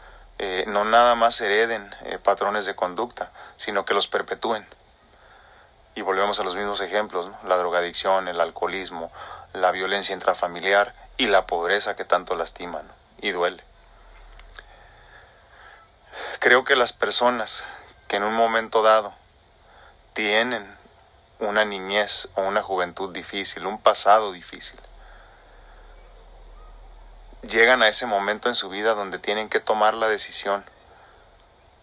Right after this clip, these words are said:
de alguna forma de, de revalidar o validar en sus vidas lo que ya vivieron ellos y perpetuar el ejemplo que les dieron,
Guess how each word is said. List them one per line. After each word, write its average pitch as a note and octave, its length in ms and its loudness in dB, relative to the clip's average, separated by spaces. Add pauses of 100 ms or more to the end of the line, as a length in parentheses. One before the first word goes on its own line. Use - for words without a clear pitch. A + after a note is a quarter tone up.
(680)
de A2+ 120 2
alguna G#2 320 2
forma A#2 380 4
de, F#2+ 340 2 (2000)
de G#2 180 2
revalidar G2+ 800 4 (800)
o A2 160 4
validar G#2 640 2
en A2+ 100 -10
sus G2+ 220 -6
vidas A2+ 400 -8 (880)
lo G#2+ 140 2
que G2+ 140 -4
ya G2+ 120 4
vivieron A2 440 0
ellos G#2+ 460 -6 (580)
y C3 120 -2
perpetuar G#2+ 720 2
el B2+ 120 2
ejemplo A2+ 480 -4
que - 80 -8
les F2 200 -8
dieron, G#2 260 -2